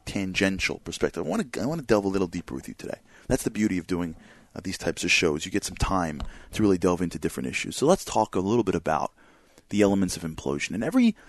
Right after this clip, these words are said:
sort of implosion starts off with the same beginning. Height. Height. Right?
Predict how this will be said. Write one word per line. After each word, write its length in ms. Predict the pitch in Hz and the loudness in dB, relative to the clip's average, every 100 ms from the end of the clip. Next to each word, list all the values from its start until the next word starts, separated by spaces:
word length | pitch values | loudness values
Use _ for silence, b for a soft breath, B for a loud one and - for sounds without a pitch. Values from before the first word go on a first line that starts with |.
| - | -12
sort 220 | - 123 | 4 8
of 80 | 110 | 8
implosion 520 | 98 - 98 92 85 | 6 2 2 4 0
starts 300 | - 90 - | 2 2 4
off 220 | 85 - | 0 0
with 300 | 82 73 - b b - | -4 -4 -10 b b -2
the 60 | |
same 360 | 110 - 127 110 | 4 8 8 6
beginning. 540 | 101 95 69 57 - - _ _ _ _ _ _ _ - - - | 2 0 -2 -6 -14 -18 _ _ _ _ _ _ _ -20 -20 -20
Height. 540 | - - 113 98 - - - _ _ _ _ _ _ _ _ _ _ - | -8 0 2 2 -2 -6 -12 _ _ _ _ _ _ _ _ _ _ -4
Height. 380 | - 117 - - - - _ _ _ _ _ _ | 0 0 -2 -10 -12 -20 _ _ _ _ _ _
Right? 240 | - 120 | 0 0